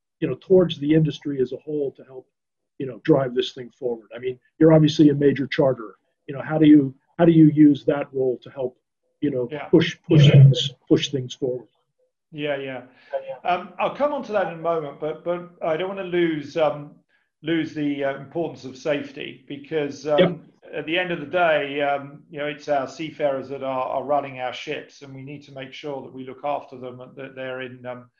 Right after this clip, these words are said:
Speaker 2: a good, um, a good place to do that. So, um, some of the things we've been doing around safety is we've been, um, really looking at,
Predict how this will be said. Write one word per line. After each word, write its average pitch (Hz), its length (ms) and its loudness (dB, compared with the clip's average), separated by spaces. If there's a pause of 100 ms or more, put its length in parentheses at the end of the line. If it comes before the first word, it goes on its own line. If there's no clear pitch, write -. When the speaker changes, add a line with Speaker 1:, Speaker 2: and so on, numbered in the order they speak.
(460)
Speaker 2:
a 123 60 -14
good, 143 440 -10
um, 127 280 -10
a - 40 -18
good 143 280 -14
place 147 340 -10
to 127 80 -14
do 143 240 -6
that. 120 380 -10
So, 147 380 -4 (580)
um, 151 400 -4
some 208 180 -6
of 208 100 -2
the 190 60 -4
things 175 160 -8
we've 180 160 -4
been 165 160 -4
doing 165 180 -4
around 151 240 -4
safety 147 580 -8
is 131 180 -16
we've 139 280 -14
been, 139 380 -12
um, 139 240 -8 (480)
really 165 480 -2
looking 151 600 -8
at, - 460 -12